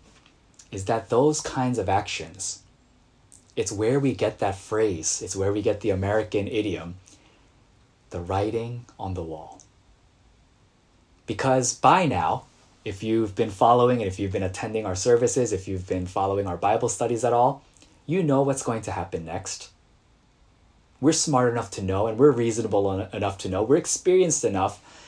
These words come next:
in the story of Daniel to know what's going to happen next.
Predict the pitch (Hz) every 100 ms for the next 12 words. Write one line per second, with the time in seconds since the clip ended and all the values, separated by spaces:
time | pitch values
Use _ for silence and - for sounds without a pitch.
0 | - - 156 165 147 - 139 143 123 92
1 | 104 110 98 95 117 107 123 147 117 104
2 | 113 - 95 98 95 92 87 87 85 80
3 | - - -